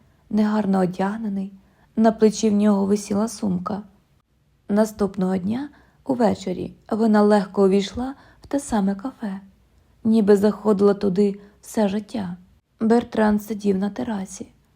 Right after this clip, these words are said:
Вона сіла навпроти. Він замовив для неї каву. "Мене звуть Бертран Деланд", сказав він. "Емілі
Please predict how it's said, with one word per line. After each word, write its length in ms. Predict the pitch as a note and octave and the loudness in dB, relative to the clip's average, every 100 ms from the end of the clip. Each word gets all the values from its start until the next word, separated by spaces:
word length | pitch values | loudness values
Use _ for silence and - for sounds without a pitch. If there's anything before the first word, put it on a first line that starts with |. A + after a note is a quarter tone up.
| _ _ - | _ _ -12
Вона 420 | G3+ A3+ G#3+ G#3+ | 0 4 6 4
сіла 300 | A3 A3 G3+ | 2 2 2
навпроти. 680 | G3+ A3+ - A3+ G#3 - G#3+ - _ _ _ _ | 4 0 -2 -6 -6 -8 -16 -16 _ _ _ _
Він 240 | G3+ G#3 G3 | 2 4 4
замовив 500 | G3 F#3+ G#3 G3+ F#3 | 4 4 4 4 2
для 160 | G3 | 0
неї 260 | G3 F#3 G#3 | 0 -2 -2
каву. 440 | G#3 G#3+ G3+ G#3+ G#3+ _ _ _ - | -6 -10 -10 -12 -14 _ _ _ -4
"Мене 440 | A#3+ B3 A#3+ G#3+ G3+ | 2 4 4 4 2
звуть 460 | G#3 B3 F#4 - _ | 0 0 -2 -4 _
Бертран 640 | - G#3+ D4+ D4+ C#4+ A3 G3+ | 0 4 4 4 0 0 0
Деланд", 520 | C4+ D4 G#3 F3+ F#3 _ _ _ _ _ _ | 0 -2 -4 -6 -12 _ _ _ _ _ _
сказав 600 | - E4 D#4 G#3+ G3 A3+ | -8 -4 -2 0 0 -2
він. 320 | C4 G#3+ G3 - _ _ _ _ _ _ | -4 -4 -4 -16 _ _ _ _ _ _
"Емілі 600 | - B3 A#3 B3 A#3+ A#3+ | 2 4 6 6 6 4